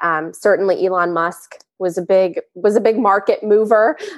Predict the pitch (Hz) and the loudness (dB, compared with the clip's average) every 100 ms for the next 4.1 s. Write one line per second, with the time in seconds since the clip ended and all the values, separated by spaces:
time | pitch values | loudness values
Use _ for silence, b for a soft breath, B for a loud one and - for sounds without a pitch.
0 | - 202 185 208 208 190 196 - 202 165 | -2 0 2 0 2 2 0 0 0 2
1 | 175 - 196 202 220 190 185 - 190 180 | 0 -2 -2 -2 -4 -4 -4 -4 -2 -2
2 | 165 160 175 - - 170 180 180 196 180 | -2 -6 -6 -12 -10 -4 -6 -6 -8 -8
3 | - 196 208 226 B B - 190 190 190 | -4 -2 0 -2 B B -4 0 2 0
4 | 190 | -2